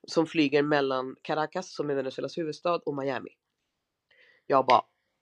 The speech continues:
eh, "Flygvärdinna, <laughs> that's it, that, that, that's my call", typ. Så jag åker dit, eller nej, förlåt, jag skickar en ansökan, eh, så f-, just det, man var tvungen att åka dit för det är så här kontroller och allt vad fan det är i Venezuela som inte alls hände här.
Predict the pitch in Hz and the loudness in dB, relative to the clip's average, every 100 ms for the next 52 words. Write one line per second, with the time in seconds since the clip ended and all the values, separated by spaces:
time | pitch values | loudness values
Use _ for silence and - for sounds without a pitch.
0 | _ _ 131 131 110 - 147 135 143 151 | _ _ 4 6 4 0 0 2 2 2
1 | 175 - - - - - - _ - _ | 0 -2 -8 -10 -4 -4 -4 _ -20 _
2 | 147 151 170 165 160 160 160 160 - 156 | -4 0 2 4 2 0 -2 -4 -4 -6
3 | - 151 139 - 123 - _ - - _ | -6 -6 -6 -4 -6 -8 _ -18 -18 _
4 | _ - - - - - _ _ - 196 | _ -20 -20 -20 -20 -20 _ _ -4 4
5 | 240 226 220 214 190 _ - 202 240 226 | 6 4 2 -2 -4 _ -6 -2 -2 -4
6 | - 202 185 151 139 160 160 196 180 175 | -2 0 0 0 -2 -2 -2 -2 -2 -2
7 | 156 - 180 170 - 170 165 160 _ 151 | -2 -2 0 0 0 -2 -2 -8 _ -4
8 | 151 147 143 143 139 - - 165 - 185 | -2 -4 -4 -6 -8 -8 -10 -8 -4 -4
9 | - 208 - 139 160 165 - 185 156 147 | 0 -2 -2 0 0 -2 -6 -4 -4 -4
10 | - 147 180 175 - 160 147 139 - - | -6 -8 -4 -4 -2 -2 0 -4 -4 -6
11 | 139 - 147 139 131 127 127 - - 147 | -8 -8 -6 -4 -4 -4 -6 -8 -12 -10
12 | 147 - 131 123 131 123 131 135 139 147 | -8 -6 -6 -6 -6 -6 -8 -8 -6 -6
13 | - 139 - 139 - - - 151 156 208 | -6 -8 -8 -8 -6 -8 -6 -4 2 2